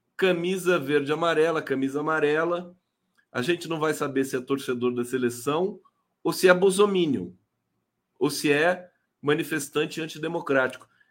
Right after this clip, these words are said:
Vai dar um B O isso aí, viu? As pessoas nas ruas, como é que vai ser?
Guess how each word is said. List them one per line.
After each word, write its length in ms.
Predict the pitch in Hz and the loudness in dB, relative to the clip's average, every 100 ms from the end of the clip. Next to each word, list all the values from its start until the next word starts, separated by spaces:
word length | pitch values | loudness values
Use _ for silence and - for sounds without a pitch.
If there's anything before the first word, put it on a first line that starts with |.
| _ | _
Vai 500 | 113 120 135 175 208 | -10 0 8 10 8
dar 260 | 170 147 185 | 6 6 6
um 160 | 196 | 4
B 220 | 170 196 | 2 4
O 220 | 175 147 156 | 4 4 2
isso 220 | 143 - | 0 -6
aí, 180 | 110 107 | -6 -6
viu? 260 | 110 123 - _ | -8 -10 -14 _
As 80 | - | -10
pessoas 380 | 131 135 151 147 | -8 -4 -4 -2
nas 240 | 139 120 | -2 -2
ruas, 580 | - 175 147 95 - - _ _ | -2 2 2 0 -6 -20 _ _
como 140 | - 143 | -6 -4
é 40 | |
que 100 | 160 | -4
vai 160 | 147 143 | -2 -4
ser? 340 | 139 113 87 | -4 -8 -10